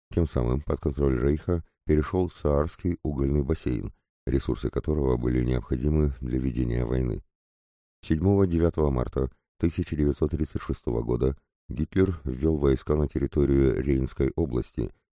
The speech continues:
демилитаризованной по условиям Версальского договора, и явочным порядком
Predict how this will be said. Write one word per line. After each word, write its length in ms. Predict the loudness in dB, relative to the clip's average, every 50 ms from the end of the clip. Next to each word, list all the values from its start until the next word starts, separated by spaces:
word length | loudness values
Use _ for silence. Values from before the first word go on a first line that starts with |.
| _ _
демилитаризованной 1000 | -10 -4 -2 0 2 2 2 0 0 0 -2 0 0 2 2 2 2 2 2 2
по 80 | 2 2
условиям 540 | 0 0 0 0 2 2 4 4 4 4 4
Версальского 560 | 2 0 0 0 0 -2 0 -2 -2 -2 0
договора, 520 | 0 0 0 0 2 2 2 0 0 -4 -10 _ _ _ _ _ _ _ _
и 80 | 2
явочным 460 | 4 4 4 4 2 0 -2 -4 -4 -2
порядком 560 | -2 0 0 0 -2 -2 -2 -4 -4 -4